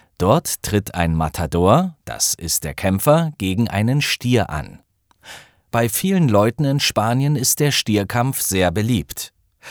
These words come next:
Aber nicht jeder findet das gut. Stierkämpfe gelten als umstritten, weil sie für die Tiere sehr grausam sind.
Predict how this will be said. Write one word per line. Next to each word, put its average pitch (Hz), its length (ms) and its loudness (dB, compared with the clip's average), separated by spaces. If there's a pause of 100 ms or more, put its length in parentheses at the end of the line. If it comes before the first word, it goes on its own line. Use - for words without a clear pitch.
(240)
Aber 90 320 2
nicht 80 240 -2
jeder 120 340 4
findet 82 380 -4
das - 200 -2
gut. - 380 -8 (480)
Stierkämpfe 120 840 0
gelten 101 380 0
als 92 300 -2
umstritten, 104 880 0
weil 85 160 0
sie 78 220 -2
für 92 180 -2
die 80 140 -4
Tiere 127 380 2
sehr 107 280 0
grausam 101 520 2
sind. - 480 -10